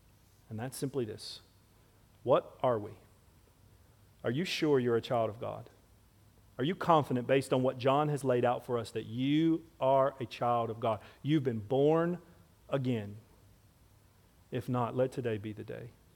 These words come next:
Let today be the day where you cry out for salvation and ask the Lord to save you and redeem you and transform you from the inside out,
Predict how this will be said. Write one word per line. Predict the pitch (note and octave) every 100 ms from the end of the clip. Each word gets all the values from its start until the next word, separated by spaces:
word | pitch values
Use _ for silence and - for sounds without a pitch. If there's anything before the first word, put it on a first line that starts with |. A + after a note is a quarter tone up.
| _ _ - - -
Let | E3+ F3+
today | F3+ D3+ D3
be | D3
the | C#3
day | B2+ C3+ B2+
where | B2
you | C3
cry | - - C3
out | C#3 C#3
for | C3
salvation | - B2+ A#2+ B2+ A#2+ A#2 - -
and | B2+ C3+
ask | D3 D#3 -
the | E3+
Lord | D3+ D3
to | A#2+
save | - - D3+ C#3+
you | C3 - -
and | C#3 C3
redeem | C3 A#2+ D3 D#3
you | C#3+ B2+ -
and | C3
transform | C3 - D#3+ D#3+ - - D#3+ D3+
you |
from | C#3+ C#3
the | B2+ C3
inside | D#3 D3+ C#3+ C3
out, | B2+